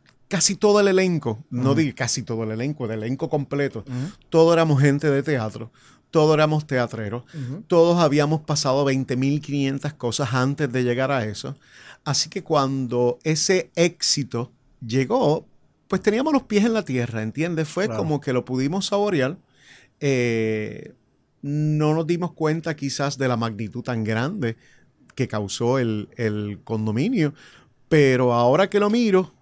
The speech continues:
Speaker 1: hacia atrás, pues sí, fue muy chévere, fue muy chévere.
Speaker 2: Sí, porque el condominio no fue como que, eh, era un programa solamente que estaba pegado, era, era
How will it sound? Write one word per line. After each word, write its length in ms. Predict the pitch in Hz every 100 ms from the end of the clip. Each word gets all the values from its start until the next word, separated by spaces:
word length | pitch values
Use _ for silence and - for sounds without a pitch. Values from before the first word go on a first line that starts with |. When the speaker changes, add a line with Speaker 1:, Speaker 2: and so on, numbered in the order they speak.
| - _
Speaker 1:
hacia 280 | 143 143 147
atrás, 280 | 147 220 330 -
pues 480 | 175 160 143 131 -
sí, 380 | - 156 294
fue 240 | 277 - 165
muy 160 | 175 208
chévere, 480 | 165 151 277 208 160 _ _ _
fue 180 | - 147
muy 160 | 180
chévere. 400 | 180 131 120 113 - _ _ _
Speaker 2:
Sí, 160 | -
porque 200 | 151 202
el 80 | 143
condominio 480 | 139 131 117 120 151
no 120 | 185
fue 160 | - 196
como 260 | 196 175 156
que, 320 | 143 131 -
eh, 300 | 131 123 117
era 120 | 120 139
un 80 |
programa 300 | 151 156 156
solamente 440 | 143 151 147 147 143
que 60 |
estaba 320 | 131 - 131 127
pegado, 440 | 98 117 135 104
era, 300 | 113 117 151 -
era 420 | 123 135 170